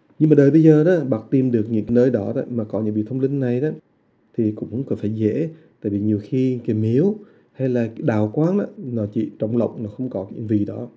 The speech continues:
Một trong những vị thông linh này đó, thì cách đây một thời gian khoảng chừng mấy tháng đó, thì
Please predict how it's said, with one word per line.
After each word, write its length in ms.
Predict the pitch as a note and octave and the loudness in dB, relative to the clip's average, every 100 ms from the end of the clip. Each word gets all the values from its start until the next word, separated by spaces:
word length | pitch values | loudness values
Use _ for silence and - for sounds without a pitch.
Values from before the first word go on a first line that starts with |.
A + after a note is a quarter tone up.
| _ _ _ _ _ _ _ _ _ _ _ _ _ _ _ _ - | _ _ _ _ _ _ _ _ _ _ _ _ _ _ _ _ 2
Một 200 | C3+ B2 | 4 4
trong 100 | F#3 | 2
những 180 | C#3+ C#3 | 0 2
vị 120 | A2+ A2 | 0 0
thông 140 | C3 | 0
linh 180 | B2+ B2+ | 0 2
này 200 | A2 G2+ | 0 0
đó, 100 | A#2 - - - _ - | -2 -8 -20 -20 _ 0
thì 240 | G#2+ G#2 G#2 - _ _ _ _ _ | 2 2 -4 -16 _ _ _ _ _
cách 120 | D#3 B2+ | -8 -2
đây 320 | A#2 A2+ A2 A2 - | 0 0 -4 -10 -8
một 300 | A#2 A2 G#2 - | -4 -2 -2 -2
thời 160 | G#2 G#2+ | -2 0
gian 200 | A2 A2 | 0 -2
khoảng 280 | G#2+ G2+ A#2+ - | -4 -6 -6 -6
chừng 260 | G2+ G2+ F#2+ - | -4 -4 -8 -8
mấy 280 | B2 A#2 A#2 | -4 0 -2
tháng 260 | A#2 G#2 A#2+ | -2 -6 -4
đó, 80 | C3+ - _ _ _ _ _ _ - | -6 -8 _ _ _ _ _ _ 0
thì 260 | A#2+ G#2+ | 2 2